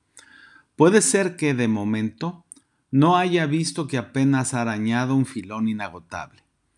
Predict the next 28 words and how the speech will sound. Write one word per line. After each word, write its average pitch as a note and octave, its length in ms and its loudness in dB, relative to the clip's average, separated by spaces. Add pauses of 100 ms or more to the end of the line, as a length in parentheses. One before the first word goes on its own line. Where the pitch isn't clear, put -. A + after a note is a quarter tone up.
(160)
que G#2 120 -2
le G2 140 0
dará G2 260 0
dividendos A#2 960 0 (140)
solamente F3 880 2
si D#3+ 140 -2
lo C3 180 0
trabaja B2 460 -4
el A#2+ 120 -4
resto A2+ 440 -4
de G2 80 -6
su G2+ 180 -8
vida C3+ 420 0 (340)
e A#2 100 2
insiste E3+ 560 4
en D#3+ 100 0
regalar A2+ 680 -2 (140)
todo A#2+ 280 2
el A2+ 140 2
producto. G2 600 -8 (800)
Alcohólicos G#2+ 720 2
Anónimos, C3+ 580 6
páginas G2+ 520 -2
ciento G#2+ 360 -2
veintiocho F#2 540 -2
y G2+ 60 -2
ciento F#2+ 400 -6
veintinueve. E2+ 580 -14